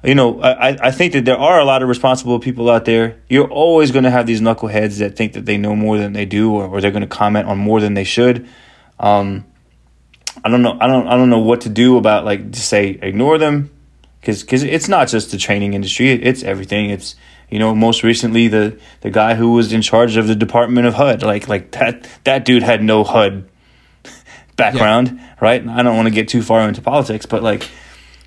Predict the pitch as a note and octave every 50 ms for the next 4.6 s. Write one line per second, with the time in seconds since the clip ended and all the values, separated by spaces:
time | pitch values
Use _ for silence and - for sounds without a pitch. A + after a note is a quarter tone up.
0 | _ - - C#3+ - - B2 C#3 C3+ D#3 C#3 B2 - - - C3 B2+ - D3 B2
1 | A2 A#2 C3 C3 C#3 C3 B2 A#2 A2+ A2+ A#2 A#2 - - A2 A2 G#2 - - -
2 | - E3+ E3 D3+ C3+ C3+ C3 B2 A2+ A#2+ A#2 A2 - G#2 G2+ A2+ B2 B2 G#2 G2
3 | - G2+ G2 G2 G2 G2 - - G#2+ G#2+ - - A2+ A2+ - - A#2 A2 A2+ A2+
4 | G#2+ A2 B2 B2 G#2+ G2+ F#2+ - - G#2 G#2 G#2